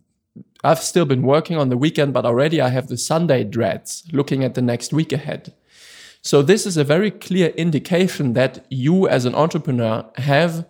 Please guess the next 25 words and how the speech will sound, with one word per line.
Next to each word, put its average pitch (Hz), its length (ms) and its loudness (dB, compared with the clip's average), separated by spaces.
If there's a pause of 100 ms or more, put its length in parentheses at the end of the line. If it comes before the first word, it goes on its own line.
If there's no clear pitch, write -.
(240)
come 131 320 0
into 147 320 -4
such - 260 -2
a 127 60 2
mental 123 760 0
tunnel. - 520 -2 (600)
And 135 340 0
the 139 100 2
solution 156 540 2
here 135 220 2
is 139 340 -2 (600)
to 170 520 2 (300)
widen 156 720 2
again 127 680 -2
the 127 280 0
vision 180 500 0
on 127 160 0
things. 117 600 -4 (180)
And 196 160 2
instead 196 300 0
of 135 200 -2
building 175 420 2
your 131 360 2 (360)
business 139 560 0
solely 175 920 0